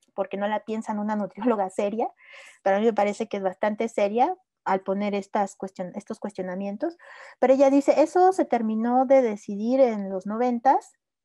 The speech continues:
y fue por la presión de las farmacéuticas, eh, y de los, eh, de las compañías de seguros de vida en Estados Unidos", ¿no? Es decir, esta normatividad nos viene de Estados Unidos, de cuando decidió, "Ah, sí, sí,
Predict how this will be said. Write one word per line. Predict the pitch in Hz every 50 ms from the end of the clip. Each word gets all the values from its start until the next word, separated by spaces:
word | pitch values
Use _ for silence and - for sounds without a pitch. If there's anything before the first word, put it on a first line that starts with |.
| _ _ _
y | - 254 262 269 294
fue | 302 - 277 240 240
por | - 254
la | 247 240 214 -
presión | - 202 190 - - 247 233 240 240 247
de | 254 233
las | 214 190 -
farmacéuticas, | - 196 190 190 190 185 - - 220 226 226 - - 247 226 - 254 262 339 381 - _ _ _ _ - - - - - - _ _ _ -
eh, | 202 208 208 208 208 -
y | 233 269 277 285 302 277
de | 262 262 254 254
los, | 254 233 226 226 233 247 254 247 - - -
eh, | 202 202 196 190 190
de | 190 208
las | 208 196 -
compañías | - 202 202 - 214 208 226 240 254 254 254 254 -
de | 247 254 247
seguros | - 220 196 190 226 226 226 202
de | 202 190
vida | 185 233 254 226 202 - -
en | 190 190
Estados | 185 185 - - 190 185 190 -
Unidos", | 202 185 175 - - _ - _ _ _ _ -
¿no? | 226 247 285 269 -
Es | 247 240
decir, | 220 220 - - 240 233 -
esta | 247 277 269 _ - 330 320 320 320 311 285 - _ _ _ _ _ _ _ _ _ _ _ _ -
normatividad | 240 233 233 233 226 226 214 208 - 214 202 196 185 208 226 262 320
nos | 320 277 254 214
viene | 202 233 233 247 254
de | 247
Estados | 220 - _ 214 214 220 220 -
Unidos, | 233 214 202 202 196 233 311 330
de | 285 202
cuando | 190 - 185 190 190 185
decidió, | 185 190 - - 214 233 233 -
"Ah, | 277 294 330 320
sí, | - 294 262
sí, | - 269 254